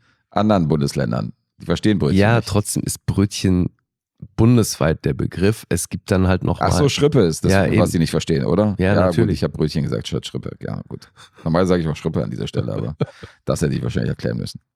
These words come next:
Speaker 1: Brötchen ist auch in Bayern, äh, verständlich?
Speaker 2: Ja.
Speaker 1: Okay, gut zu wissen. Ja, tut aber keine, äh, gut, dass du korrigiert hast, aber, äh, hat keinen Einfluss auf die Geschichte.
Speaker 2: Ich hab nicht korrigiert, ich hab halt gelacht und du wolltest wissen, was los ist.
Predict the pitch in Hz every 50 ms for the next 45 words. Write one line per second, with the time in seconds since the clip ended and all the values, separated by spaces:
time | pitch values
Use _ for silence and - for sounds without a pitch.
0 | _ _ _ _ - 80 104 113 - 147 131 113 110 - - - 110 - 87 107
1 | 95 107 117 127 123 120 117 - - 104 113 113 113 107 - - 104 - - 110
2 | 120 95 95 92 92 85 - - _ _ _ _ _ _ _ _ _ - - -
3 | - 62 - 69 73 - - - 110 - - _ _ _ _ _ - - - -
4 | - - - _ _ _ _ _ _ _ _ - - - - - - - - 131
5 | 131 - 117 117 117 - - 117 117 123 117 101 - _ - 69 58 - 107 92
6 | 127 165 107 110 110 - - 110 107 104 107 107 98 101 90 80 73 90 90 90
7 | 90 82 60 85 87 87 85 90 76 71 73 - - 67 - - - 101 - -
8 | - 107 107 95 104 - 104 87 87 76 - 80 80 - - 107 101 120 127 -
9 | 139 131 120 - - 113 107 107 110 95 117 131 - - 101 104 - 127 107 120
10 | 113 104 - 107 95 98 113 120 - - 92 101 87 92 92 101 101 95 - -
11 | 95 98 - 92 90 85 85 92 98 92 - -